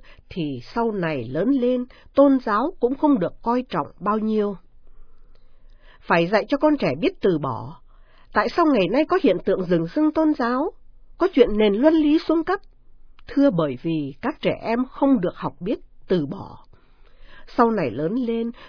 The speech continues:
chúng trở thành những người bất mãn, những kẻ không kín đáo, muốn xen mình vào đủ mọi thứ chuyện và muốn có mọi thứ một cách hoang phí. Điều này gây ra các lệch lạc,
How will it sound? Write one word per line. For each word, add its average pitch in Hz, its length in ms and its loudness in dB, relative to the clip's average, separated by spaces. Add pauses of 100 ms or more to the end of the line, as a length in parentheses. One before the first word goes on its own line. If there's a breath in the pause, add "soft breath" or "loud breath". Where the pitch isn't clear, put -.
chúng 294 220 4
trở - 180 2
thành 165 220 -2
những 254 220 -2
người 165 300 0
bất 240 120 -4 (100)
mãn, 214 400 -8 (260 loud breath)
những 240 180 2
kẻ 139 200 0
không 302 240 0
kín 285 320 2
đáo, 240 420 -2
muốn 294 180 4 (140)
xen 302 220 2
mình 170 320 0
vào 151 200 0
đủ 135 340 -6
mọi 135 220 -4
thứ 269 240 -2
chuyện 170 280 -4 (280 loud breath)
và 165 80 0
muốn 175 340 -2
có 214 260 -2 (120)
mọi 165 320 0
thứ 233 340 -4
một - 160 -8
cách 269 140 -6
hoang 247 260 -2
phí. 208 400 -6 (800 soft breath)
Điều 180 200 4
này 147 300 -2
gây 208 220 2
ra 208 280 -2
các 302 200 -4
lệch 175 300 -4
lạc, 135 200 -4